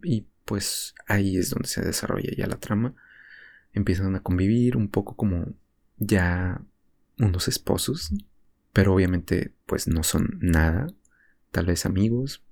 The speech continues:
pero tampoco nunca se menciona eso. Pero obviamente empiezan a, a haber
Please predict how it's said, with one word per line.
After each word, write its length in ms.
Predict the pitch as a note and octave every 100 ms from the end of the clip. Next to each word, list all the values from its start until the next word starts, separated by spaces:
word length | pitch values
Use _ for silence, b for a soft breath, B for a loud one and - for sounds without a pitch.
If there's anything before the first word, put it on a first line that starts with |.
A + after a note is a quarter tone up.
| -
pero 240 | A2 G2+
tampoco 320 | - B2 -
nunca 240 | A2 G#2 -
se 100 | G2+
menciona 380 | F2 - G2 G#2
eso. 220 | A2+ E3 - B B B B B
Pero 220 | - A2+ G#2+
obviamente 340 | A2+ A2+ A#2
empiezan 400 | A2 G2 F#2+ G2
a, 180 | F#2 - _ _ -
a 40 |
haber 280 | F2 F2 -